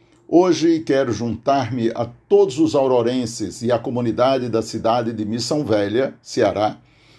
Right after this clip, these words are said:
que estão participando das homenagens à figura ilustre do Padre Francisco Luna Tavares, Padre Luna, de saudosa mema-, memória. Você está lembrado, meu caro poeta Paulo Macedo, que,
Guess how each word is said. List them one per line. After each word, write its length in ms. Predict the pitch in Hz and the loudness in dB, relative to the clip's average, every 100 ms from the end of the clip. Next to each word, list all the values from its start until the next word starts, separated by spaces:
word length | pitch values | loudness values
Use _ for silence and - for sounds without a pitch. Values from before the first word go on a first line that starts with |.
| _ _ | _ _
que 80 | - | 4
estão 300 | 160 156 175 | 6 4 -2
participando 680 | 160 139 - 131 135 139 135 | 0 -2 -4 -8 -4 -4 -2
das 220 | 123 113 | -2 -2
homenagens 840 | 127 120 113 131 131 113 101 - - | -2 -2 0 0 -2 -2 -6 -6 -4
à 140 | 120 | -4
figura 360 | 117 131 123 151 | -2 -2 2 2
ilustre 560 | 131 151 180 - - | 4 2 2 -6 -6
do 140 | - - | -2 -2
Padre 400 | - 131 135 123 | 2 0 2 -4
Francisco 640 | - 120 104 143 117 131 | -4 -6 -4 -6 -6 -4
Luna 420 | 120 147 202 160 | -2 -2 0 -2
Tavares, 680 | 101 110 120 113 95 87 - | 0 2 2 2 0 -4 -8
Padre 360 | - 135 127 | -2 0 0
Luna, 500 | 113 117 123 104 85 - _ _ | 0 2 0 -2 -4 -10 _ _
de 120 | 101 | -10
saudosa 640 | - 123 104 120 131 110 107 | 0 2 4 4 4 2 -4
mema-, 440 | 101 92 82 - - | -4 -4 -6 -8 -12
memória. 680 | 98 107 110 113 85 78 - _ _ _ _ _ _ - | -8 -2 0 0 0 -6 -12 _ _ _ _ _ _ -4
Você 240 | 214 226 | -2 -2
está 180 | 226 226 | 0 2
lembrado, 500 | 196 151 151 180 - | 2 2 2 2 2
meu 200 | 156 143 | 2 2
caro 260 | 170 139 127 | 0 -2 0
poeta 400 | 135 139 147 143 | 2 2 0 -4
Paulo 340 | - 147 143 | 0 0 2
Macedo, 760 | 127 113 - 135 123 95 95 - | 0 -2 -2 0 0 -2 -8 -6
que, 400 | - 143 127 - | 2 2 2 -2